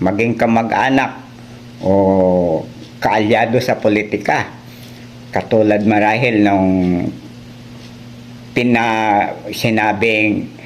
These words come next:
nag-voluntary resign lang for delikadesa, pero ang alam ko ay talagang pinatalsik na, pinaalis sa pwesto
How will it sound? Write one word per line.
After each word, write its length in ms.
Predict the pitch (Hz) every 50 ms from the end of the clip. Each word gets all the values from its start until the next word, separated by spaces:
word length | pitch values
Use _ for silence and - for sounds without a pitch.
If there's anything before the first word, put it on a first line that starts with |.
| - - - - -
nag-voluntary 1120 | 98 101 101 101 104 98 98 113 113 110 110 107 110 110 110 110 113 123 117 117 120 113 120
resign 400 | 131 127 - 160 160 165 156 131
lang 320 | 113 117 117 113 113 110 - -
for 160 | 113 104 101
delikadesa, 800 | 98 107 104 104 107 - - 110 104 101 131 135 131 - 113 101 -
pero 340 | - 104 104 107 113 98 - - - - - - - - - -
ang 160 | - 104 104 95
alam 320 | 90 101 101 98 110 110
ko 100 | - 147
ay 140 | 131 110 110
talagang 480 | - 104 98 101 104 104 107 104 107
pinatalsik 800 | 107 120 107 107 107 107 - 120 117 117 113 - - 151 156 -
na, 320 | 123 107 98 104 101 101 - - - - -
pinaalis 580 | - 110 98 101 92 - 95 104 107 113 113 -
sa 80 | 117 107 -
pwesto 560 | - 123 117 120 - - - 113 101 98